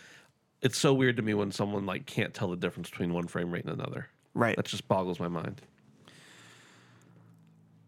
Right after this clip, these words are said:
Speaker 2: Boogeyman asks, "Will we ever have or have more H P Pod Let's Plays? I'd love to watch them on Twitch."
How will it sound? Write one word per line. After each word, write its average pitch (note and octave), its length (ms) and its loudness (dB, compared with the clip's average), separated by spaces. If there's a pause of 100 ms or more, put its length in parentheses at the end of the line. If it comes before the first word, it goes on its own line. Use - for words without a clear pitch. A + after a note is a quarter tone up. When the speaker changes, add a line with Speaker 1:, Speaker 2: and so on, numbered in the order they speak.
(160)
Speaker 2:
Boogeyman D3+ 500 8 (480)
asks, - 560 2 (360)
"Will D#3+ 100 8
we G#3+ 140 6
ever C4 240 6
have E3 480 4
or C3 180 2
have C3+ 260 2
more C#3 320 6
H - 360 2
P D#3+ 160 4
Pod B2 400 0
Let's C3 260 2
Plays? - 420 -4 (120)
I'd - 140 0
love C3 220 4
to D#3+ 80 2
watch B2 280 0
them C3 140 4
on C#3 180 4
Twitch." - 560 -2